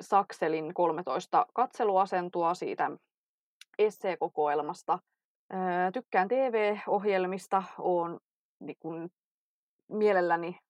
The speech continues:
luen hyvistä T V-sarjoista tämmösiä ajatuksia muilta lukijoilta, ja ne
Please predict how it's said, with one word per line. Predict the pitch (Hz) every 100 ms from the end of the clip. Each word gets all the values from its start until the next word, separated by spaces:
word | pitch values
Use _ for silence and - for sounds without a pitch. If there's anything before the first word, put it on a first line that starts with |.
| _
luen | - 196 185 170 180 - 180
hyvistä | 160 175 - 165 -
T |
V-sarjoista | 170 151 147 175 175 175 196 - -
tämmösiä | 196 180 185 160 185 _ _ _ 202 - 202
ajatuksia | 196 180 170 190 - - 151 190 202 - - -
muilta | 185 190 170 180 - _ _ _
lukijoilta, | 180 175 - 170 165 165 160
ja | 156 156
ne | 160 147